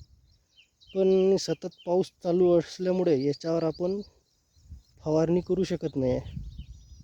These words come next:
आणि कीटकनाशकमध्ये आपण प्रोफेक्स सुपर, रोको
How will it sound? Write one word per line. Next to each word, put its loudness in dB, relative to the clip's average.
आणि 0
कीटकनाशकमध्ये -2
आपण 0
प्रोफेक्स -6
सुपर, -4
रोको -2